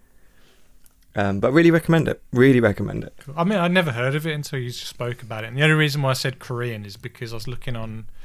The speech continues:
Speaker 2: Google and it went, "A Korean end of sentence." <laughs> So I had to click on it. I was like, "So it's just Korean."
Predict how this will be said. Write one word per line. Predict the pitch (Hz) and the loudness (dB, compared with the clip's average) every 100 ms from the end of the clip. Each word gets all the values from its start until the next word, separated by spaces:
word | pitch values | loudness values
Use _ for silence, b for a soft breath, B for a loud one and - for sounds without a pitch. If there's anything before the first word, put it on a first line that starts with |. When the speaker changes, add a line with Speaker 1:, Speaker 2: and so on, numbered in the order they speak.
| b b b - | b b b -4
Speaker 2:
Google | 131 127 123 | 0 2 0
and | 113 110 | -6 -8
it | 120 | -6
went, | 120 113 - b b b - | -6 -6 -12 b b b -2
"A | 139 135 | 2 2
Korean | - - 135 143 127 120 113 - - | 0 -2 2 2 0 -2 -10 -18 -10
end | 131 123 120 | -6 -6 -6
of | 117 | -8
sentence." | - 113 113 - 120 - | -8 -2 2 2 2 -2
<laughs> | - | -6
So | 135 | -4
I | |
had | 139 180 170 | 4 4 4
to | - | 0
click | - 139 139 | -2 4 4
on | |
it. | 135 | 4
I | |
was | 143 | 0
like, | 127 | -2
"So | - 135 | -2 -2
it's | - | -4
just | - | -6
Korean." | - - | -6 -8